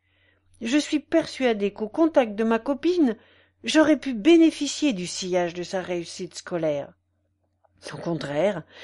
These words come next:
c'est ce putain de lotissement, avec sa pensée compartimentée, qui m'a pourri l'existence. Je n'ai rien branlé au lycée, parce que je voulais faire chier mes vieux. Mais c'est comme ça que j'ai atterri dans un lycée technique. «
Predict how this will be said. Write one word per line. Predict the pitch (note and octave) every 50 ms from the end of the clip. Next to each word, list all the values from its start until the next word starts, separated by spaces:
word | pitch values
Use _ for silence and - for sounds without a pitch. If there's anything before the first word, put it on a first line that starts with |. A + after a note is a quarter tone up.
| - -
c'est | - - G3+
ce | F#3 - - - _
putain | - D4+ D4+ B3 - C#4+ C4 A#3+
de | A3+
lotissement, | B3 B3+ B3 - C4 C4+ - - D#4 D#4 D4+ C4 G#3+ G3
avec | F#3+ F#3 G3 G3 -
sa | - - G#3+
pensée | G3+ - - A#3 A#3 A3 - A3+ G#3
compartimentée, | - - - D#4 C#4+ B3 C4+ B3 - - - A#3 A3 G#3 G3+ G#3 G3+ - C#4+ D4 D4+ D4+ - - - - _
qui | - - G#3+
m'a | G3+ G3+ F#3+
pourri | F#3+ - _ - G#3 G#3+ G3+ G#3 G#3+ G3+
l'existence. | F3+ F3+ D#3+ D#3 F#3+ A#3 A#3 - - G3 D3+ C#3+ C#3 - - - - - _ _ _ _ _ _ _ _ _ _
Je | - - - D4+
n'ai | D#4 D#4
rien | D4 - - - A#3+ C4+ E4+ F4+ E4+
branlé | D4+ C#4 C#4 D4+ D4+ D#4 E4 F4 D#4
au | G#3+ F#3+
lycée, | F3+ F3+ F3 - - - F3+ D3 - - _ _ _ _ _ _ _ _
parce | - D4+ C#4+ -
que | - C#4+
je | B3 B3+
voulais | C4 A#3 B3 A3+
faire | - - G#3+ G3+
chier | - - - - E4 D#4
mes | B3+ G#3+ G3+
vieux. | F#3 G3 A#3+ C#4+ C4 - - _ _ _ _ _ _ _ _ _ _ _ _ _ _ _ _ -
Mais | F3
c'est | D3+ F3 -
comme | - E3+ C3+ C3+
ça | - - - - G#3
que | G#3 F#3+
j'ai | E3+ F3 E3+
atterri | E3+ F3 E3+ - F#3 F3 - F3+ G#3+
dans | G3+ G3 F3 E3+
un | F3 E3+
lycée | F3 F3+ - - A#3+
technique. « | A3+ D#4 D4+ - - - F3 G#3 G#3 - -